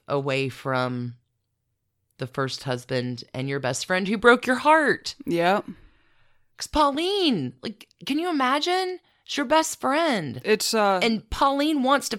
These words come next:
Speaker 1: fuck Ernest, but she wants Hadley's absolution and permission at the same time.
Speaker 2: It's Shania Twain, Mutt Lange, and
Speaker 1: God,
Speaker 2: all
Speaker 1: it's
Speaker 2: that.
Speaker 1: all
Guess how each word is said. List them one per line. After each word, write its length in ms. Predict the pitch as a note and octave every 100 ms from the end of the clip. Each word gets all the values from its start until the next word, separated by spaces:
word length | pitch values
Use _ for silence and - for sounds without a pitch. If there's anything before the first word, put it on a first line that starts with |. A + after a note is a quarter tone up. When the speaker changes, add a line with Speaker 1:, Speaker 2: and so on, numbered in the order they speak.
| _
Speaker 1:
fuck 200 | - D4 -
Ernest, 440 | A#3 B3+ A3+ -
but 100 | -
she 140 | - A#3+
wants 300 | G#3+ A#3 A3
Hadley's 500 | - B3 A3 A3+ F#3
absolution 920 | - G#3+ F#3+ - G3 F#3 G#3 G#3 B3+
and 160 | A3+ F3+
permission 640 | - E3+ E3 D#3+ - C#4+
at 160 | C4+ G#3+
the 80 | D3+
same 340 | - F#3 D#3+
time. 420 | C3+ F#3+ G#3 B3 C#4+
Speaker 2:
It's 260 | D4+ - - -
Shania 540 | - B3 A3 G#3+ G#3
Twain, 460 | - G#3+ G3+ G3+ G3
Mutt 200 | F#3+ -
Lange, 440 | F#3+ F#3+ F#3+ F#3+
and 160 | F#3+ F#3
Speaker 1:
God, 220 | F#3 E3
Speaker 2:
all 100 | D#3+
Speaker 1:
it's 80 | G3
Speaker 2:
that. 120 | F#3+
Speaker 1:
all 580 | G#3+ G#3 G3+ F#3+ F#3 -